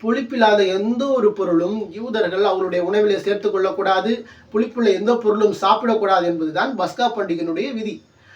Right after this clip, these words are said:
அப்படி என்றால், இந்த அடிப்படையில பாத்தீங்க அப்படின்னா,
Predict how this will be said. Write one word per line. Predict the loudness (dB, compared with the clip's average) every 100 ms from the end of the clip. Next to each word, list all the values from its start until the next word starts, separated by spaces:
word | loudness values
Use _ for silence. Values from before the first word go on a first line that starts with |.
| -2
அப்படி | 0 0 2
என்றால், | 2 4 6 6 6 -2
இந்த | -2 8 10 10 8
அடிப்படையில | 6 2 4 4 6 4
பாத்தீங்க | 4 2 0 -2 -4
அப்படின்னா, | -4 -4 -2 -2 -4